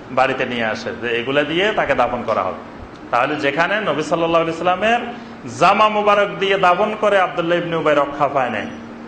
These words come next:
তো সেখানে আপনার ওই এহরামের কাপড় দিয়ে, অন্য কাপড় দিয়ে আযাব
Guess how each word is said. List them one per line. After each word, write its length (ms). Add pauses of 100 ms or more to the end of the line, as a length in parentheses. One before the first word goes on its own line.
(420)
তো 100
সেখানে 720 (1000)
আপনার 340
ওই 240 (220)
এহরামের 420
কাপড় 300 (100)
দিয়ে, 220
অন্য 300
কাপড় 280 (100)
দিয়ে 160
আযাব 300